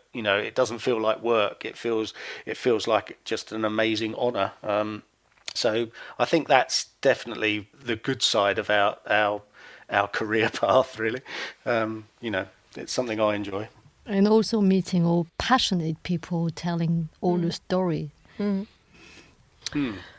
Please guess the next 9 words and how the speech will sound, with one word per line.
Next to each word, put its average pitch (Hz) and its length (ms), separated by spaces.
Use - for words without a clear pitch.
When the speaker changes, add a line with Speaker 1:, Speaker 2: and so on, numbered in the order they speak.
Speaker 3:
Um, 196 1080
do 180 160
you 214 160
have 226 280
a 196 240
funny 240 400
story 226 500
for 208 540
us? - 380